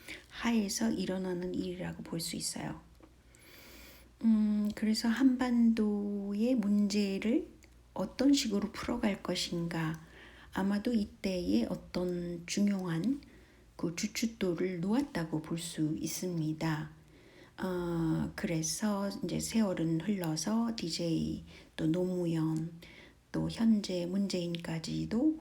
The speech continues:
계속 그 북한은 핵 개발을 해 왔습니다. 드디어는 핵을 보유한 나라이지만 세계적인 인정을 아직은 받을 수 없는, 그 공식적인 인정을 받지 못하지만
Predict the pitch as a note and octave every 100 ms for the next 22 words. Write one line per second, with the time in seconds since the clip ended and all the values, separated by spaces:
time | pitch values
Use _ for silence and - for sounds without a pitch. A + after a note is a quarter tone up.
0 | - - - - F3+ E3+ - B3+ - -
1 | - - E3 D#3+ - - - - F3 E3+
2 | E3 E3 E3 E3 E3 A3 D4+ C#4 C#4 -
3 | G#3+ - D#3 F3+ F#3 G3+ A#3+ A#3 A3 -
4 | - F3 D#3+ - - A#3 F#3 D#3+ - -
5 | - - - - - A3+ A3+ A3 G#3 G3+
6 | G#3+ B3+ C#4 - - - - C4 A#3 A#3
7 | C#4 C#4+ G3+ G3 G3+ G3+ G3+ G#3 G#3 F#3+
8 | F3 F3+ F3+ F#3+ F3 E3 D#3+ F#3 C#4+ D4+
9 | - G3+ F#3+ F#3 F#3+ F3+ F3 E3+ E3+ E3+
10 | G3 D4+ D#4 - - - D#3+ E3+ E3+ E3+
11 | A3+ C#4+ D#4+ - F3 F3+ - E3+ D#3 D#3+
12 | D#3 D3+ D#3 - - - - - - F3
13 | - G3+ G#3+ A3 - - - A3+ G3 G3+
14 | F#3 F3+ F3 G3+ F#3 D#3+ G3 E3+ E3 F#3
15 | E3 E3+ G3+ D4+